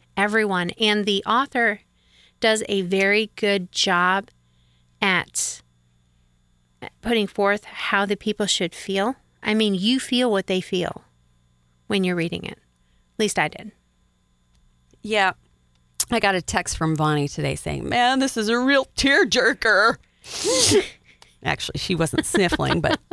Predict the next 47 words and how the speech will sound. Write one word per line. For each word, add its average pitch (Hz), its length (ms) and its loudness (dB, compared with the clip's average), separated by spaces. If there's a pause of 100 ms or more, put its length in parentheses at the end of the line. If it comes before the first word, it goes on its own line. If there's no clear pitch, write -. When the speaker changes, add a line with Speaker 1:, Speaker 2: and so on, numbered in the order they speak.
(400)
Speaker 2:
if 311 120 0
she 233 160 2
said 220 320 2
that, 175 240 4
it 135 120 -2
must 175 300 -2
have 143 100 -14
been 160 180 0
very, 151 360 0
very 151 320 0
sad. 147 240 0
Speaker 1:
Well, 349 220 4
Speaker 2:
Don't, 320 180 -2
Speaker 1:
it's 330 260 -2
not 339 140 4
Speaker 2:
don't 339 80 2
Speaker 1:
like 311 160 2
it - 60 2
Speaker 2:
tell 302 120 0
me 302 160 -2
what 269 140 -6
the 220 120 -8
ending 214 320 -8
is. - 120 -6
Speaker 1:
No, 262 260 4
Speaker 2:
I - 60 0
Speaker 1:
it - 40 2
Speaker 2:
don't 285 80 0
Speaker 1:
didn't 349 200 2
Speaker 2:
know. 311 60 4
Speaker 1:
make 247 180 0
me 196 80 -2
cry 262 340 0
or 214 60 2
anything, 214 340 0
but 208 260 0
I, 247 220 0
it's 254 260 -2
just, - 480 -2 (120)
it's - 260 -4
such - 280 -2
a 339 80 0
moral 277 420 2
dilemma. 240 440 -2
You 220 220 0
do 240 260 -2
something 214 640 -2